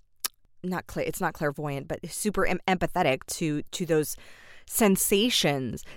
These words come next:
they still feel that sort of, like, that need to have an energetic shower kind of after they experience the hospital.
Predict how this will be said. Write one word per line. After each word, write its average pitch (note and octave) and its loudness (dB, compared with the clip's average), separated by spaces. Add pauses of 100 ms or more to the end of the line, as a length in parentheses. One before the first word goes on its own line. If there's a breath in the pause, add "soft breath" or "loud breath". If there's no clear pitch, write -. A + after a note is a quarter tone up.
they F#3 10
still G#3 4
feel D3+ 2 (180 soft breath)
that E3+ 4
sort E3 2
of, D#3+ 0
like, D3 2 (1000 loud breath)
that - 0
need A3 8
to G3 2
have F#3+ 6
an E3+ 0
energetic E3 2
shower D3 0
kind D3 -2
of C#3+ -6 (160)
after D#3 8
they D3 2
experience C#3 -2
the D#3 -6
hospital. C#3 2